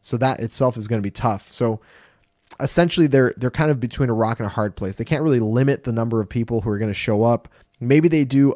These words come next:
assigned seating and just do, like, sort of V I P packages for the assigned seating, or do, like, three tiers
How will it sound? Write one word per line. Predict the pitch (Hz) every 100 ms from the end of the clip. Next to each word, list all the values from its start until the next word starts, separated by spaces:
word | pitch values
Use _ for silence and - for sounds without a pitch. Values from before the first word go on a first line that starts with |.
| 113
assigned | - 127 127 135
seating | - - 131 135 135 131
and | 110 104
just | 117 -
do, | 123
like, | 107 -
sort | 113 98
of |
V | 101 117
I |
P | 107 120
packages | 113 113 113 117 117 113
for | -
the | 104
assigned | 98 117 117 117
seating, | 123 123 120
or | 104
do, | 123
like, | 110 -
three | 127 127
tiers | 131 - 127 131 127